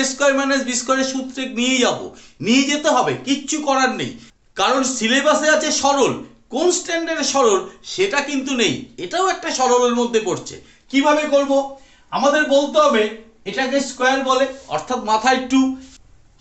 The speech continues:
এটাকে স্কয়ার বলে, অর্থাৎ মাথায় টু আছে। এবার প্রশ্ন আসছে, এই এ স্কয়ার মাইনাস বি স্কয়ারের সূত্রটা আমরা বাচ্চাদের ক্ষেত্রে কিভাবে শেখাবো?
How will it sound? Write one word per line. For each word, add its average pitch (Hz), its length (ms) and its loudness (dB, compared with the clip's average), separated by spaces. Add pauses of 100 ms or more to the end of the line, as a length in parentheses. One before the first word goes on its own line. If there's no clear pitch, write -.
এটাকে 262 340 -2 (120)
স্কয়ার 254 320 0
বলে, 254 160 4 (200)
অর্থাৎ 226 260 -2 (100)
মাথায় 233 340 2 (300)
টু 320 100 -2 (200)
আছে। - 160 -8 (300)
এবার 320 140 4 (100)
প্রশ্ন 285 260 2 (160)
আসছে, - 260 0 (480)
এই 240 60 0 (140)
এ 226 120 4
স্কয়ার 294 320 2
মাইনাস 294 300 2
বি 233 160 -2
স্কয়ারের 285 360 -4
সূত্রটা 262 480 -2 (320)
আমরা 233 160 0 (200)
বাচ্চাদের 294 600 -2
ক্ষেত্রে 294 260 -6 (100)
কিভাবে 269 360 2
শেখাবো? 180 380 -4